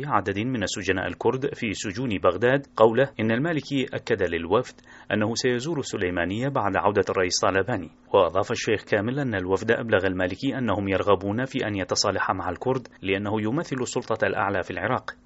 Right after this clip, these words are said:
وعليه أن يعمل على التصالح مع الأحزاب الكردية وأن يطبق الدستور بحسب ما جاء في صحيفة روداو. الصحيفة نقلت أيضًا عن رئيس كتلة حركة التغيير في البرلمان الكردستاني كاردو محمد إن أحزاب المعارضة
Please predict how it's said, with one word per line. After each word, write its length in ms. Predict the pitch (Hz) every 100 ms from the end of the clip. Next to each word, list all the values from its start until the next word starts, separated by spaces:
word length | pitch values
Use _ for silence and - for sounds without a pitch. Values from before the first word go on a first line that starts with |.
| -
وعليه 460 | 87 90 95 113
أن 80 | 123
يعمل 340 | 107 87 98 113
على 220 | 127 117
التصالح 520 | - 98 95 120 -
مع 160 | 101 92
الأحزاب 460 | 92 - 117 135
الكردية 580 | 101 - 80 101 113 135 - - -
وأن 260 | 101 101
يطبق 600 | 101 110 - 160 135 -
الدستور 560 | 113 95 - 107 98 - _ -
بحسب 420 | 143 117 107 98
ما 180 | 92 90
جاء 260 | 87 90
في 160 | 87 95
صحيفة 420 | 87 95 95 - 101 104
روداو. 300 | 143 85 - -
الصحيفة 480 | 110 - 135 220 185 -
نقلت 500 | 135 123 - 107 -
أيضًا 240 | - 113
عن 220 | 135 143 131
رئيس 320 | 113 98 113
كتلة 540 | - - 110 107 104
حركة 420 | 90 104 101 110
التغيير 520 | 104 98 92 123 156 -
في 100 | 113
البرلمان 500 | - 90 90 127 117
الكردستاني 680 | - 104 92 90 101 127
كاردو 340 | 127 127 117 113
محمد 420 | - 156 127 113 - - - - -
إن 100 | 104
أحزاب 320 | 104 101 180 156
المعارضة 520 | 135 98 98 110